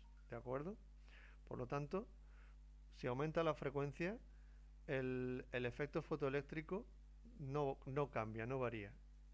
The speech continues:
¿vale? Con independencia de la intensidad de luz que incide sobre la placa. No depende del número de fotones que incidan,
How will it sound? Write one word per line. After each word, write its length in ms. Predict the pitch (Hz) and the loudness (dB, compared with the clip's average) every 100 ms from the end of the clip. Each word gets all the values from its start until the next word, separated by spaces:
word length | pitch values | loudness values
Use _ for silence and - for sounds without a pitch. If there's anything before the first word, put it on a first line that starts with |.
| - | -8
¿vale? 260 | 117 120 202 | -2 0 -2
Con 140 | - 139 | -2 -2
independencia 600 | 127 123 131 131 139 151 | 0 -2 0 0 2 4
de 40 | |
la 60 | 143 | 4
intensidad 500 | 131 131 120 123 131 | 2 -2 -2 0 2
de 80 | 135 | 2
luz 180 | 139 156 | 0 -2
que 100 | 131 | -4
incide 320 | 120 143 139 | -2 0 0
sobre 300 | 131 135 123 | 0 0 0
la 120 | 110 | -2
placa. 300 | - 104 - - - - - - - - - | -2 -8 -8 -14 -16 -16 -16 -18 -18 -16 -2
No 120 | 139 | 2
depende 400 | 139 160 170 143 | 4 4 4 4
del 160 | 127 123 | 2 2
número 300 | 131 123 123 | 2 2 2
de 80 | 117 | 0
fotones 400 | 123 127 120 120 | -4 -2 -2 -4
que 120 | 123 | -6
incidan, 440 | 117 - 123 113 | -6 -4 -6 -6